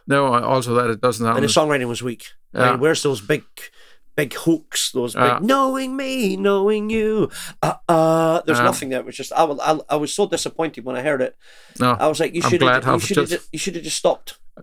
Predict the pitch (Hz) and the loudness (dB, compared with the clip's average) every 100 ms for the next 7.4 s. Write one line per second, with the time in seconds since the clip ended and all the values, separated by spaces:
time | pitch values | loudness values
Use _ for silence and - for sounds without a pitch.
0 | - 127 135 131 120 - 113 139 135 180 | -4 2 2 2 -2 -2 2 2 4 2
1 | 151 - 120 135 139 151 143 127 123 123 | 2 0 2 2 2 2 2 2 0 2
2 | 135 123 113 107 196 226 127 147 131 127 | 0 0 0 4 4 6 4 4 4 4
3 | 139 120 127 113 107 101 98 120 117 110 | 4 2 0 0 -2 -4 -2 -2 0 -4
4 | 101 151 156 131 143 151 147 147 147 135 | 0 2 2 0 -4 -4 -6 -6 -6 -8
5 | - 160 123 120 135 127 123 127 123 131 | -2 -2 -4 -8 -6 -6 -8 -10 -8 -8
6 | 135 156 - 151 135 127 117 127 147 135 | -2 -2 -2 -6 -6 -8 -8 -6 -4 -4
7 | 123 120 117 | -6 -4 -4